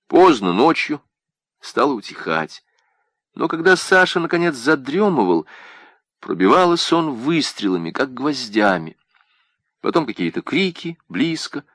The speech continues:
топот, кто-то кого-то искал, и как же хотелось, чтобы их не коснулось, улежаться, вжаться,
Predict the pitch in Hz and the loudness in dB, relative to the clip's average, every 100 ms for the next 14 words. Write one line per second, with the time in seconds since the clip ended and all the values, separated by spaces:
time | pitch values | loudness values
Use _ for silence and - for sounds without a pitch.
0 | _ - 131 151 147 - _ _ _ _ | _ 2 4 4 0 -10 _ _ _ _
1 | - - 165 - 85 82 85 80 - - | -6 -2 -2 -2 -2 -2 -2 -6 -6 -6
2 | 95 123 135 131 - - - - - - | 0 2 2 0 -8 -20 -10 -8 -8 -2
3 | 196 170 123 90 101 - 95 87 - 120 | 0 0 -4 -6 -6 -6 -8 -8 0 2
4 | 139 101 87 - - 80 80 127 131 - | 4 2 -2 -6 -6 -6 0 2 0 -2
5 | 85 87 - - - 82 104 98 85 - | -14 -12 -12 -12 -12 -6 -4 -2 -4 -8
6 | - 90 82 87 139 143 123 - - 71 | -10 -8 -4 2 4 4 2 -2 -14 -10
7 | 76 76 107 127 - - 85 | -6 0 4 2 0 -8 -10